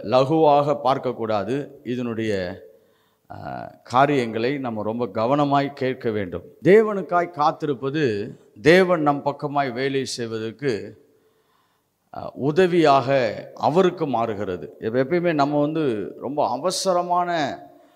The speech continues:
உணர்வுகளை உடையவர்களாக இருக்கிறோம். பாருங்க, இந்த பூமியில இன்னைக்கு நாம் சந்திக்கக்கூடிய ஒரு மிகப்பெரிய சவால் ஆபிரகாம் செய்த அவசர வேலையினால் உண்டானது. எப்படி?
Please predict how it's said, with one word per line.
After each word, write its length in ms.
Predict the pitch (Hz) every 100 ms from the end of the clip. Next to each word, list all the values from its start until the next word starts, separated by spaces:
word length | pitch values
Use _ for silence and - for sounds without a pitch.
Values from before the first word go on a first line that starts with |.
| _
உணர்வுகளை 640 | - 143 180 175 160 151 147
உடையவர்களாக 800 | 131 147 143 135 123 131 120 120
இருக்கிறோம். 420 | 113 113 110 - - -
பாருங்க, 220 | 131 127
இந்த 140 | 120 117
பூமியில 760 | 151 160 160 143 139 95 - - - - _ _ _ _
இன்னைக்கு 360 | 131 185 175 170
நாம் 200 | 160 151
சந்திக்கக்கூடிய 640 | 151 170 175 165 151 156 156
ஒரு 160 | 131
மிகப்பெரிய 540 | 127 139 165 - 160 151
சவால் 680 | - 131 147 135 110 123 - - - _ _ _ _ _ _ _
ஆபிரகாம் 680 | - 196 208 202 190 180 175
செய்த 680 | - 160 160 160 143 131 -
அவசர 520 | - 156 170 180 151
வேலையினால் 560 | 135 139 139 123 127 127
உண்டானது. 500 | 120 120 117 104 78
எப்படி? 460 | - - 95 139